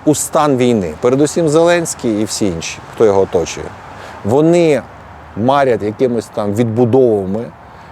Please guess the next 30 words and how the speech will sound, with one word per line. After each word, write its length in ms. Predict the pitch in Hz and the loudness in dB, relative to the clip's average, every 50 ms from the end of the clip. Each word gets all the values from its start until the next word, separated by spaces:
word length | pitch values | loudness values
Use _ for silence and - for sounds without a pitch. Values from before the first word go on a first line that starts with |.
| - - - - | -20 -20 -10 -4
і, 400 | 117 120 123 127 127 123 120 120 113 110 110 104 - 104 | -2 0 2 4 4 4 6 6 6 4 2 2 0 0
е, 580 | 104 104 101 101 98 98 95 92 90 87 87 87 | 2 2 4 4 4 4 4 2 2 0 -2 -4
сімсот 500 | - - - 117 117 - - 139 135 127 - - - - - - - | -6 -4 -2 -2 -2 0 0 0 0 0 -2 -10 -16 -16 -18 -12 -2
п'ятдесятьма 640 | - 120 113 - 135 123 120 107 - - - 117 110 | -2 -2 0 0 0 0 0 -2 -2 -4 -2 0 2
мільярдами 720 | 117 135 139 139 139 131 123 113 98 90 107 101 101 98 | 2 4 4 4 6 4 4 2 0 -2 -2 -2 -2 -4
євро, 460 | 98 98 131 156 180 180 143 117 95 82 - - - - - - - - - - - - - - - - - - - - - - - | -2 0 2 2 2 2 0 -2 -2 -4 -6 -16 -20 -20 -20 -20 -20 -20 -20 -20 -20 -20 -20 -20 -20 -20 -20 -20 -20 -20 -18 -4 0
але 280 | 104 110 117 127 131 | 2 2 4 4 4
вони 320 | 127 127 139 147 151 170 175 | 4 4 2 2 2 2 2
не 140 | 160 160 | 2 2
можуть 280 | 156 160 165 160 143 135 | 2 2 2 0 0 -2
перейти 380 | - - 147 135 139 131 - 165 | -2 0 2 2 2 4 2 0
у 140 | - 135 | 0 0
стан 320 | - - - 151 139 139 135 | -4 -2 0 0 0 0 0
війни, 440 | 123 135 131 131 123 120 104 92 85 - | 0 0 0 2 2 0 0 -2 -4 -4
у 80 | 113 110 | -6 -6
стан 260 | - - 165 160 151 | -2 0 0 2 2
ведення 480 | 135 107 139 151 143 135 139 135 135 127 | 2 2 2 2 4 4 2 2 2 2
бою. 440 | 123 117 123 131 123 101 87 78 73 - - - | 0 2 4 4 4 4 2 0 -6 -10 -12 -14
От 60 | 90 - - | -14 -4 0
коли 160 | 135 143 151 | 2 4 4
вони 220 | 147 151 151 151 | 4 4 4 2
перейдуть 520 | 143 - 170 170 165 175 175 156 220 240 - | 0 2 2 4 4 4 4 4 2 0 0
в 40 | - | -4
цей 240 | - - 135 123 | -2 0 0 0
стан, 400 | - - - - 127 113 107 117 147 160 156 - | 0 -4 -2 0 2 2 2 0 -4 -10 -14 -4
це 100 | - 151 | -4 -2
одразу 440 | - 143 127 147 170 170 139 156 | -2 0 2 4 2 4 2 0
позначиться 680 | 135 - 156 135 107 127 139 123 117 - - - - 127 | -2 0 0 0 0 0 -2 -2 -2 -4 -6 -4 -2 -2
на 100 | 123 127 | -2 -2
всьому, 440 | 120 - - - 185 175 170 151 | -4 -4 -2 0 0 2 2 -2